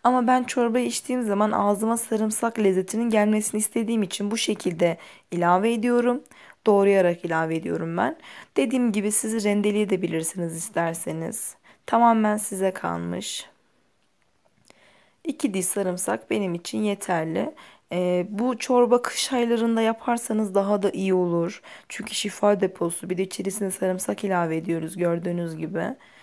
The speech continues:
Çok vitaminli bir çorba. Şimdi karıştırmaya devam edelim. Karıştırmayı bırakmayalım mümkünse arkadaşlar. Şimdi içerisine gördüğünüz gibi o tahta kaşığın ölçüsü kadar ben tel şehriye ilave ettim.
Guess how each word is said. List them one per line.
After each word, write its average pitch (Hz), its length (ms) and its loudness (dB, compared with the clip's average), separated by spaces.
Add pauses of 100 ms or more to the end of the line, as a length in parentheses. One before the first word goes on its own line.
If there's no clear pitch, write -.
(160)
Çok 240 280 -4
vitaminli 170 500 -4
bir - 100 -14
çorba. 214 540 -2 (420)
Şimdi 247 320 -4
karıştırmaya 196 800 -2
devam 170 420 -2
edelim. 214 500 0 (640)
Karıştırmayı 254 720 2
bırakmayalım 208 580 4
mümkünse 180 540 -4
arkadaşlar. 175 880 -6 (360)
Şimdi 294 320 0
içerisine 277 540 0
gördüğünüz 254 540 0
gibi 233 140 -2
o 254 40 4
tahta 262 420 -4
kaşığın 214 640 0
ölçüsü 220 480 2
kadar 175 500 -2 (420)
ben 247 180 4
tel 254 280 0
şehriye 202 400 2
ilave 170 420 2
ettim. 190 360 -4